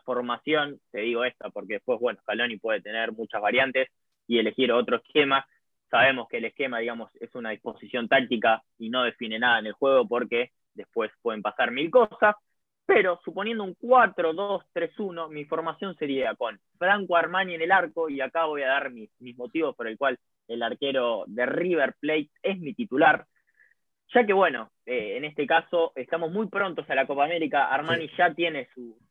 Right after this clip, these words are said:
Speaker 1: su paso importante por la selección, llegó a atajar partidos como titulares, eh, en el Mundial de Rusia de dos mil dieciocho,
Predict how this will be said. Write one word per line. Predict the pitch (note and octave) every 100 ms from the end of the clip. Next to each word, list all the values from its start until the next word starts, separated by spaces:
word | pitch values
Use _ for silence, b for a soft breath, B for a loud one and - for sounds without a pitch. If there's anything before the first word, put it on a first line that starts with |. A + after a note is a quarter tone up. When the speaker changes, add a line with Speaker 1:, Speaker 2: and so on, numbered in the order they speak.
| _ _ -
Speaker 1:
su | A#2+
paso | C#3+ C#3+ C3+
importante | C#3 D#3 - D3 F3+ C3+
por | A2+
la | G#2+
selección, | A2 G#2+ F3 E3+ D3+ b b _ -
llegó | - C3 E3 D#3 A#2+
a | A#2+
atajar | A#2 A2+ - C#3+ C3
partidos | B2 A#2+ D3+ D3
como | B2+ A2+
titulares, | A2+ A#2 C#3 D3+ D3+ D3+ _ _ _ _ _ -
eh, | G#2+ G#2 G2
en | A#2+
el | A#2+
Mundial | A2+ A2 B2 D3 C3
de |
Rusia | B2+ C#3 C#3
de | B2
dos | B2
mil | C3
dieciocho, | A#2+ - E3+ F#3+ - F3 E3+ E3+